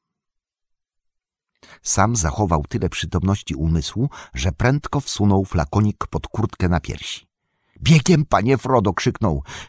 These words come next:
„Nie, nie tędy! Tam zaraz za murem jest przepaść! Za mną!”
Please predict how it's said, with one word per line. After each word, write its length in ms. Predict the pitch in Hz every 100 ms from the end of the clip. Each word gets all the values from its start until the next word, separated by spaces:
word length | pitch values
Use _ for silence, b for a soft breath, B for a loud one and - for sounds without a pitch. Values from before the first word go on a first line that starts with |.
| B 190
„Nie, 180 | 196
nie 160 | 160 175
tędy! 580 | 196 190 175 139 90 73 139 B B
Tam 220 | 151 151
zaraz 300 | 151 151 127
za 140 | 135
murem 300 | 139 165 143
jest 160 | 135 -
przepaść! 560 | - 170 160 92 87 131
Za 240 | 220 196
mną!” 480 | 208 160 120 95